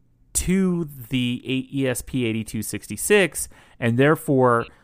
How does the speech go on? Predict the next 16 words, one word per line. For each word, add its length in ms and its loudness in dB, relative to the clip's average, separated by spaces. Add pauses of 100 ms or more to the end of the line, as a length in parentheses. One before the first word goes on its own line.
(140)
allowing 440 6
you 140 2
to 180 0
actually 480 0
be 200 0
able 120 2
to 120 0
run 360 0
multiple 680 0
fermentation 720 -2
chambers 640 -4
with 220 -2
multiple 540 0
E 120 0
S 140 -2
P 380 -6